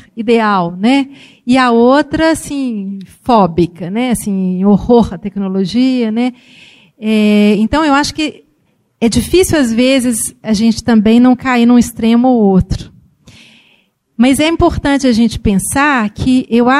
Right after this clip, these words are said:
eu, eu, particularmente, eu considero o seguinte, que as técnicas de poder, elas continuam mesmo, de controle, vamos dizer assim. Só que não mais numa lógica vertical, mas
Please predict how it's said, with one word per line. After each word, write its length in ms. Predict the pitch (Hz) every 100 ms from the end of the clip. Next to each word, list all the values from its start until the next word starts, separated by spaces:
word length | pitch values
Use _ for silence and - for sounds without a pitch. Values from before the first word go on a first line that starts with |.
| 311 -
eu, 320 | 254 320 311 240
eu, 180 | 262 254 190 196 -
particularmente, 640 | 240 226 - 202 214 277 262
eu 60 |
considero 360 | 262 269 240 254
o 60 | 269
seguinte, 420 | 294 233 202 -
que 240 | 247 254 - _ _ _ _ -
as 140 | 233 226
técnicas 560 | - 339 359 294 269 220
de 80 | 220
poder, 680 | - 196 170 220 302 262
elas 220 | 226 226
continuam 640 | - 277 - 294 262 262 240
mesmo, 420 | 202 220 220 214
de 100 | 202
controle, 680 | 220 214 - 226 214 190 180
vamos 220 | 170 190
dizer 120 | 170 180
assim. 320 | 135 185 165 _ _ -
Só 340 | - 262 302
que 120 | 302
não 320 | 330 330 415 403
mais 260 | 311 320
numa 260 | 311 330 339
lógica 460 | 294 262 277 - 302
vertical, 720 | 311 - 349 - 320 285 214
mas 180 | 220